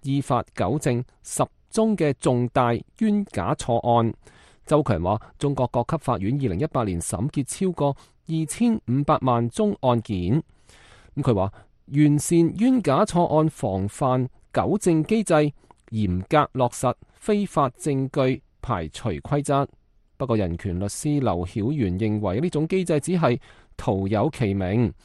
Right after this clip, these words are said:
劉曉元指出，中國嘅法院喺重審一啲有問題嘅案件時，好少會採取自上而下嘅方法。咁佢話，中國大多數嘅冤假錯案被糾正係採取嘅自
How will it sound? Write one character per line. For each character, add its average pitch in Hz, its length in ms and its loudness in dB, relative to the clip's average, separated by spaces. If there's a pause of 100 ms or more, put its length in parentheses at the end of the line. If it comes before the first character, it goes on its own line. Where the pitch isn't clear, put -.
(440)
劉 104 220 0
曉 113 180 0
元 107 200 2
指 - 160 -2
出， 208 180 2 (340)
中 269 200 2
國 208 100 4
嘅 190 120 0
法 180 220 2
院 160 260 2 (180)
喺 175 220 0
重 92 260 -4
審 165 180 -2
一 220 40 0
啲 240 140 2
有 131 180 2
問 131 180 2
題 110 100 -2
嘅 127 200 -2
案 156 100 2
件 165 180 0
時， 98 300 -2 (160)
好 98 320 -2
少 110 180 -2 (300)
會 110 120 -4
採 117 200 -2
取 117 260 0 (200)
自 170 260 -2
上 160 220 2
而 120 240 2
下 123 260 0
嘅 151 180 0
方 202 220 4
法。 131 260 6 (360)
咁 135 60 -4
佢 120 100 4
話， 104 160 2 (220)
中 139 320 2
國 113 260 2
大 92 220 0
多 135 220 2
數 110 260 0
嘅 113 260 2
冤 170 180 0
假 110 280 0
錯 131 400 -2
案 131 260 0 (240)
被 135 220 0
糾 139 260 0
正 156 220 2 (240)
係 147 160 2
採 180 200 0
取 196 120 0
嘅 180 220 2 (400)
自 - 160 -6